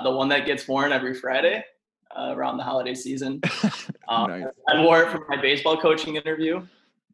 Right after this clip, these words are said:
Speaker 1: and, uh,
Speaker 2: <laughs>
Speaker 1: yeah, it's, it's a day. <laughs> It's
Speaker 2: Oh, fantastic. All right,
Speaker 1: Yeah, I
Speaker 2: so
Speaker 1: was actually, uh, talking, go ahead.
Speaker 2: Oh, no, go for it.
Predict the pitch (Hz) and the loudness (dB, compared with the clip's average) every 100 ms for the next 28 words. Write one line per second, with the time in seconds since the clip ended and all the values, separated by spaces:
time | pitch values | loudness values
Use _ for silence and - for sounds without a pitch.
0 | - - 120 - - - - - - 220 | -6 -2 -2 0 0 0 0 -2 -2 -2
1 | 185 123 113 - - - _ - 127 - | 0 0 0 -2 -10 -18 _ -8 -8 -8
2 | - - - 143 - 139 127 139 - - | -16 -18 -4 -4 -2 0 0 -2 -6 -6
3 | 185 175 135 - - 104 90 80 - 95 | -4 -4 -6 -12 -12 -8 -8 -10 -12 -10
4 | 90 - 87 - - - - - - - | -10 -8 -10 -10 -14 -14 -20 -20 -20 -18
5 | - 135 135 139 139 143 139 143 135 123 | -6 -2 2 4 4 4 2 2 2 2
6 | 120 - 131 131 127 - 117 117 _ _ | 0 0 -2 -4 -12 -6 -6 -8 _ _
7 | _ - 139 143 160 151 113 127 104 101 | _ -16 -4 -2 0 -2 -2 -4 -4 -6